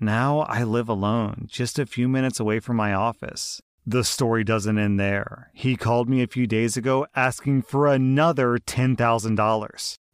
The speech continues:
This time, he said that I should send him ten thousand rupees every month.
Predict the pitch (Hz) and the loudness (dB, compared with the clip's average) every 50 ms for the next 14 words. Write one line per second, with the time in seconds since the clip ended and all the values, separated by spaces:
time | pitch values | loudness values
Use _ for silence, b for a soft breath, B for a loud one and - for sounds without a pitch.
0 | _ - 107 120 160 185 170 - - 160 131 120 113 107 110 110 - - 165 160 | _ -8 0 2 2 2 2 0 -2 0 0 2 0 0 -2 -4 -2 -2 -2 0
1 | - - 180 190 180 220 202 180 185 - - 180 - - - 185 185 180 143 170 | 2 2 0 2 2 2 2 2 2 0 0 -2 -2 0 0 2 2 2 2 2
2 | 185 180 175 170 - _ - - - - - 170 170 165 165 180 190 185 165 - | 2 4 2 0 -2 _ -6 -6 -6 -2 0 2 2 4 4 4 4 2 2 0
3 | 160 147 156 170 165 143 175 170 160 127 131 143 147 - - 175 180 185 185 151 | 0 2 2 2 2 2 2 0 2 2 2 0 0 0 0 2 2 2 2 0
4 | - - _ - 156 160 165 139 117 151 151 135 127 120 131 143 135 113 107 - | -2 -8 _ 0 2 2 2 2 2 2 2 4 4 4 4 2 2 0 -6 -12
5 | - | -20